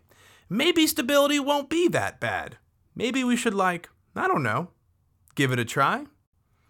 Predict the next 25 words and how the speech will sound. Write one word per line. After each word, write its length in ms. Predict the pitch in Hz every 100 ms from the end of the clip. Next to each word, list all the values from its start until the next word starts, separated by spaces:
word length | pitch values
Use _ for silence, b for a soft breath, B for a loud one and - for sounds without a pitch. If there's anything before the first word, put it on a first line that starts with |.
| _ _ - -
Kidding, 340 | 285 196 110
that's 220 | 120 127
not 180 | 165 147
how 160 | 143 123
it 80 |
went 280 | 117 127 110
down, 360 | 147 156 139 131 B B
but 200 | - 185
stability 800 | - 220 160 214 233 247 233 196 -
did 320 | - 190 202 170
find 340 | - 165 170
itself 540 | 175 - 165 147 151
in 160 | - 156
the 240 | 160 139
Han 400 | 127 120 104 104 - b b b
after 300 | 135 135 120
the 160 | 117
relaxed 680 | 107 104 104 139 170 180 -
and 160 | 117 104
thoughtful 540 | - 147 139 - 160 135
Emperor 420 | 151 160 160 147
Wen 380 | 123 131 131 131 b b
assumed 560 | 110 - - 220 247 143
the 100 | 123
role 360 | 110 107 120